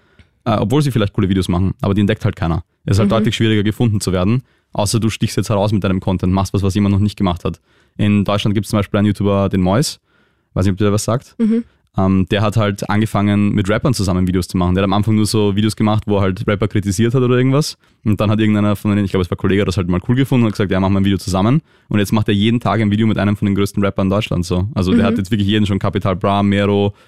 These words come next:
Speaker 1: ähm, was weiß ich noch wen als Gast gehabt und macht mit denen einfach irgendwelche Videos, Entertainment, Comedy-mäßig.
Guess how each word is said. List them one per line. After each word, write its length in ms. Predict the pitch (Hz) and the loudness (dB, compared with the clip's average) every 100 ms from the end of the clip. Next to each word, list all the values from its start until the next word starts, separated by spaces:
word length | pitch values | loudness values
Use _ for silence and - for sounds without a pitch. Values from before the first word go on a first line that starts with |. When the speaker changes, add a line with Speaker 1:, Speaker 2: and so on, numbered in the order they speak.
| - - | -12 -4
Speaker 1:
ähm, 480 | 98 92 101 92 85 | 0 2 0 -2 -2
was 180 | 92 | -2
weiß 40 | 98 | 0
ich 100 | 113 | 0
noch 100 | 104 | 0
wen 140 | 95 | 0
als 180 | 90 87 | -2 -2
Gast 240 | 82 87 | -4 -4
gehabt 240 | - 92 98 | -2 -2 0
und 80 | 98 | -2
macht 160 | 87 | 0
mit 100 | 92 | -2
denen 140 | 98 98 | 0 0
einfach 200 | 92 95 | 0 -2
irgendwelche 580 | 101 98 92 92 92 | 0 0 0 0 0
Videos, 440 | 92 104 95 87 - | 0 0 0 -2 -6
Entertainment, 440 | 101 92 95 95 | -4 -2 0 -2
Comedy-mäßig. 640 | 90 101 92 87 90 113 | -2 -2 0 0 0 -4